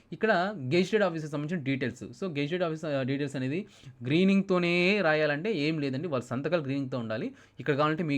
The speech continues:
గెజిట్ ఆఫీస్ డీటెయిల్స్ మీరే ఫిల్ చేసినా కూడా ప్రాబ్లం లేదు. లేదంటే వాళ్ళే ఫిల్, యాక్చువల్‌గా ఏంటంటే ఖచ్చితంగా సర్టిఫికేట్ ఎవరైతే చేస్తారో వాళ్ళు మాత్రమే ఫిల్ చేయాలి ఇక్కడ మాత్రం. But అయితే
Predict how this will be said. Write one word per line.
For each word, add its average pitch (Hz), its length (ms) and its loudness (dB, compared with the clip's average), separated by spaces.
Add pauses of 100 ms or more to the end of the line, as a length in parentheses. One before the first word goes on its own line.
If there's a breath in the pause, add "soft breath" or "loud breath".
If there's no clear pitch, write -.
గెజిట్ 147 220 -2
ఆఫీస్ 127 200 -6
డీటెయిల్స్ 127 240 -4 (140)
మీరే 147 240 0
ఫిల్ 131 200 -2
చేసినా 117 260 -6
కూడా 165 120 -4 (120)
ప్రాబ్లం 120 340 0
లేదు. 226 160 -4
లేదంటే 147 220 -4 (160)
వాళ్ళే 147 380 6
ఫిల్, 160 200 -2
యాక్చువల్‌గా 160 360 0
ఏంటంటే 156 260 0 (460 loud breath)
ఖచ్చితంగా 208 460 2 (100)
సర్టిఫికేట్ 180 540 4
ఎవరైతే 165 280 2
చేస్తారో 180 240 0 (120)
వాళ్ళు 147 260 8 (100)
మాత్రమే 151 460 0
ఫిల్ 190 240 4
చేయాలి 139 220 4
ఇక్కడ 117 200 -4
మాత్రం. 185 180 -4 (180)
But 147 160 2
అయితే 180 260 -4